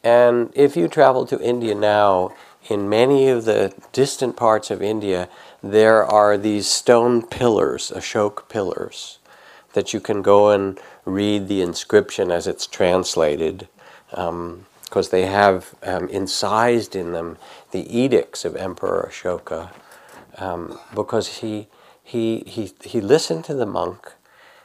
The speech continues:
and he realized that what he was longing for was not gonna come from another battle.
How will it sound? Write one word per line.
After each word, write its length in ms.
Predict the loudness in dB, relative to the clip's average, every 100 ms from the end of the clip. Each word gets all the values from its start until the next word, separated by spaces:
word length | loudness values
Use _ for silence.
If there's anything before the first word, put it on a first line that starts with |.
| _
and 180 | -8 -6
he 60 |
realized 840 | -8 -6 -6 -2 -4 -4 -6 -10 -8
that 320 | -8 -8 -14 -20 _
what 300 | 0 2 2
he 140 | -4
was 240 | -4 -6 -6
longing 560 | -10 -10 -12 -12 -12
for 500 | -14 -12 -12 -10 -14 -18 -20 -20 _
was 280 | -6 -4 -2
not 280 | 0 0 0
gonna 200 | -6 -6
come 240 | -4 -6
from 220 | -4 -6
another 380 | -4 -4 -4 -4
battle. 500 | -6 -8 -8 -12 -12